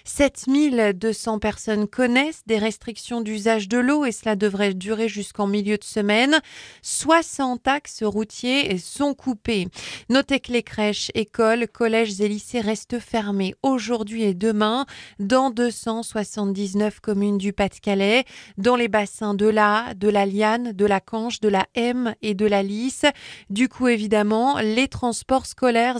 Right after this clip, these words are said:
et interurbains, euh, sont très perturbés jusqu'à mercredi aussi dans ces secteurs.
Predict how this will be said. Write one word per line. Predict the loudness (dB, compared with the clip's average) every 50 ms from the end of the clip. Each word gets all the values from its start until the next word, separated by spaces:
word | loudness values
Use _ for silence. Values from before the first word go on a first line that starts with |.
| -4 -4
et | -2 -2
interurbains, | -2 -2 -4 -4 -4 -2 -2 -2 -2 -2 0 0 0 0 0 -2 -2 -2
euh, | -2 -4
sont | -4 -6 -6 -6 -6 -6
très | -6 -6 -4 -4 -4
perturbés | -2 -2 -4 -4 -6 -10 -6 -4 -2 -2 0 2 2 4 4 2 0 -2 -12 -18 -18 -14 -8 -4
jusqu'à | -2 0 0 0 -2 0 2 2 2
mercredi | 4 2 0 -2 -4 -6 -10 -4 -4 -4 -2 0 0 2
aussi | 2 0 -2 -4 -12 -14 -12 -12 -10
dans | -4 -2 -2 -2 -2
ces | -2 -4 -6
secteurs. | -4 -2 -4 -4 -4 -2 -2 2 4 4 4 4 4 2